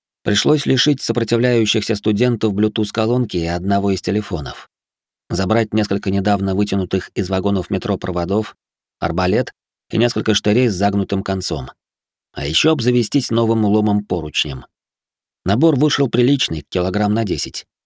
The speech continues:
Так что телепортироваться я с ним уже не смогу. Но есть надежда, что мне и не придется, если все сделать по уму.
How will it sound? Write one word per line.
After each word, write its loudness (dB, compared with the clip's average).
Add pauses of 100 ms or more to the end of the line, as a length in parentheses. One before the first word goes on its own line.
(320)
Так 0
что 0
телепортироваться 0
я 2
с -6
ним 2
уже 0
не -2
смогу. -6 (560)
Но -2
есть -2
надежда, 0
что -2
мне 2
и -2
не 2
придется, -2 (220)
если -2
все 0
сделать -2
по -2
уму. -2